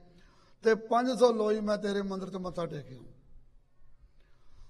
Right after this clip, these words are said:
ਹੁਣ ਜਦੋਂ ਬੰਦਾ ਕਿਸੇ ਦਾ ਆਸਰਾ ਲੈ ਲੈ, ਕਟੜਾ ਜਿਹਾ ਦਿਲ ਹੋ ਗਿਆ, ਵਿਚਾਲੇ ਜੇ ਆ ਗਿਆ, ਵਿਚਾਲੇ ਜਾ ਕੇ ਕਹਿਣ ਲੱਗਿਆ ਵੀ "ਪੰਜ ਸੌ ਤਾਂ ਜ਼ਿਆਦਾ ਕਹਿਤੀ, ਵੀ ਢਾਈ ਸੌ ਬਹੁਤ ਹੈ।" ਉਹ ਜਦੋਂ ਥੋੜ੍ਹਾ ਜਿਹਾ ਹੋਰ ਥੱਲੇ ਆਇਆ, ਢਾਈ ਸੌ ਤੋਂ ਸਵਾ ਸੌ ਤੇ ਆ ਗਿਆ।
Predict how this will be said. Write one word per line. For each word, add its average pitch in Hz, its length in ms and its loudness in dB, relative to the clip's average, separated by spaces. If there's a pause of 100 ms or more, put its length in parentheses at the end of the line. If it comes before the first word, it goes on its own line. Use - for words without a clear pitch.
(360)
ਹੁਣ 185 160 0
ਜਦੋਂ 202 260 2
ਬੰਦਾ 208 260 2
ਕਿਸੇ 196 160 -2
ਦਾ 202 100 2
ਆਸਰਾ 190 320 0
ਲੈ 196 100 0
ਲੈ, 196 120 -2
ਕਟੜਾ 185 360 -4
ਜਿਹਾ 185 120 -6
ਦਿਲ 185 180 -8
ਹੋ 180 120 -4
ਗਿਆ, 185 200 -2 (140)
ਵਿਚਾਲੇ 175 400 -2
ਜੇ 185 140 0
ਆ 165 120 -2
ਗਿਆ, 156 180 -8 (960)
ਵਿਚਾਲੇ 208 340 0
ਜਾ 220 180 2
ਕੇ 214 80 -2
ਕਹਿਣ 196 300 -4
ਲੱਗਿਆ 185 440 -4 (460)
ਵੀ 226 80 0
"ਪੰਜ 190 340 0
ਸੌ 202 120 -2
ਤਾਂ 214 120 -2
ਜ਼ਿਆਦਾ 180 280 -2
ਕਹਿਤੀ, 180 560 -8 (520)
ਵੀ 202 80 -2
ਢਾਈ 202 380 2
ਸੌ 233 200 0
ਬਹੁਤ 147 260 -6 (100)
ਹੈ।" - 120 -20 (1400)
ਉਹ 240 140 8
ਜਦੋਂ 233 220 8
ਥੋੜ੍ਹਾ 220 180 2
ਜਿਹਾ 220 120 4
ਹੋਰ 196 320 0
ਥੱਲੇ 226 260 2
ਆਇਆ, 220 180 4
ਢਾਈ 196 320 2
ਸੌ 190 160 -4
ਤੋਂ 170 140 -4
ਸਵਾ 165 260 -2
ਸੌ 185 180 -4
ਤੇ 190 160 -8
ਆ 185 100 -10
ਗਿਆ। 180 220 -16